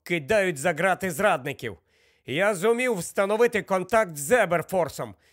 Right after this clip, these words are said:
і він мені десять хвилин тому натякнув, що Гогвартс починає боротьбу. От я й прибув".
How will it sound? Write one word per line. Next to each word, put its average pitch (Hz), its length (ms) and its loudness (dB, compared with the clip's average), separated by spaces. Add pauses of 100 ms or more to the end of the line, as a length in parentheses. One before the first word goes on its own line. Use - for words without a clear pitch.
(180)
і 151 160 -2
він 247 220 -2
мені 165 240 -2
десять 202 400 0
хвилин 208 340 0
тому 214 320 4
натякнув, 220 680 -2 (320)
що 147 280 -4
Гогвартс 190 640 0 (220)
починає 220 600 2
боротьбу. 185 560 0 (460)
От 226 300 2
я 226 180 4
й 233 100 0
прибув". 202 640 0